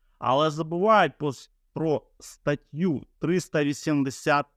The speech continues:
третю Кримінального кодексу України. Що вона на них буде написана у разі, якщо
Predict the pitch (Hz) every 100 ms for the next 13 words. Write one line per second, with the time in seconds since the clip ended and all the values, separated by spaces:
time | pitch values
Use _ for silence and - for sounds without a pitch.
0 | - 151 160 151 117 - 101 - 113 107
1 | 104 101 95 98 98 - 104 95 95 -
2 | 113 95 - 127 127 90 92 _ _ _
3 | _ _ _ _ _ _ _ _ _ _
4 | - 143 139 147 151 165 - _ _ -
5 | 123 127 143 110 120 117 113 117 _ 143
6 | 143 - 95 95 110 110 113 101 101 98
7 | 101 - - - 196 -